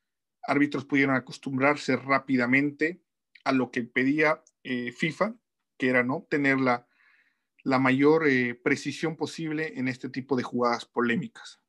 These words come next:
Y eso se logró. Vamos a ir desarrollando esto un poquito más en, en el transcurso de estos capítulos, pero, eh, los primeros años del var, yo creo que por más de que hubo uno que otro incidente, no, no sufrió mucha, eh,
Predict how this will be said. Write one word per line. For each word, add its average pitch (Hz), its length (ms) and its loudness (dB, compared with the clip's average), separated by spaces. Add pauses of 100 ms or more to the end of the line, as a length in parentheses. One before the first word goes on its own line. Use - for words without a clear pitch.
(100)
Y 143 160 2
eso 147 200 0
se 156 120 0
logró. 127 380 2 (260)
Vamos 143 260 2
a 147 40 4
ir 147 60 2
desarrollando 147 560 2
esto 143 160 -10
un 131 60 -6
poquito 135 280 -4
más 135 220 0
en, 117 260 -6
en 120 100 -4
el 117 80 -6
transcurso 123 460 -6
de 123 40 2
estos 120 180 -2
capítulos, 143 480 2
pero, 131 280 -2 (580)
eh, 127 220 6
los 123 160 2
primeros 165 460 4
años 170 200 0
del 147 120 2
var, 156 220 4
yo 147 160 -2
creo 147 180 -6
que 127 340 -10 (220)
por 131 140 -6
más 135 160 -2
de 143 100 -6
que 123 240 -8 (100)
hubo 143 220 -4
uno 143 300 -6
que 131 100 -8
otro 135 180 -6
incidente, 131 520 -6
no, 131 320 -6
no 127 180 -4
sufrió 135 460 -2
mucha, 139 500 -2 (720)
eh, 113 420 -6